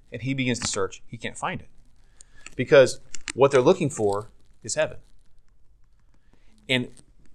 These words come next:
what they stepped out in faith without realizing that this was gonna happen, God manifested himself, and he said, "I'm gonna make this promise to you." And even in that,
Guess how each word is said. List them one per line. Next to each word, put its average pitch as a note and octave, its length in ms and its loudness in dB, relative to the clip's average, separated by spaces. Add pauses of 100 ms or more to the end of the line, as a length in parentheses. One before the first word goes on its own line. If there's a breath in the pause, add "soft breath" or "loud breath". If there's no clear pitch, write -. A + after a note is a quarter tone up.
(300)
what B2+ 240 6
they E3+ 160 12
stepped E3 300 6
out C3 180 8
in A2+ 80 2
faith B2 320 4
without A2+ 340 6
realizing B2 540 8
that G#2 140 -4
this C#3 200 4
was A#2 140 0
gonna G#2 140 -6
happen, A#2+ 440 -10 (1200)
God C#3 300 6
manifested C3+ 560 2
himself, A2+ 480 2
and A#2 100 -10
he B2 80 -6
said, A2 280 4 (100)
"I'm A2+ 120 -2
gonna G#2 220 -4
make A#2+ 320 0
this D3+ 120 -4
promise C#3+ 320 0
to - 120 -8
you." A2 220 0
And A2 180 -4
even F#3+ 300 -2
in E3 160 0
that, C#3 300 2